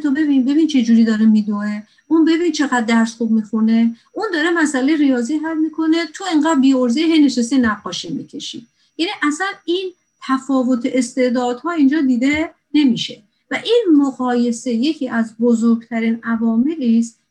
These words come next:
که به کودک یاد می‌ده که تو همیشه تلاش بکن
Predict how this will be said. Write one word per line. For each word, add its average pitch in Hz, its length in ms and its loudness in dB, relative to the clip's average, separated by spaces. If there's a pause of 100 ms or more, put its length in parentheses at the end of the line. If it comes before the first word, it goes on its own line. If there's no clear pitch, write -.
که 247 60 -4
به 240 140 0
کودک 254 520 -4
یاد 262 340 0
می‌ده 185 460 -14 (300)
که 240 60 -6
تو 269 140 -6
همیشه 247 500 -2 (180)
تلاش 277 500 -2
بکن 269 460 0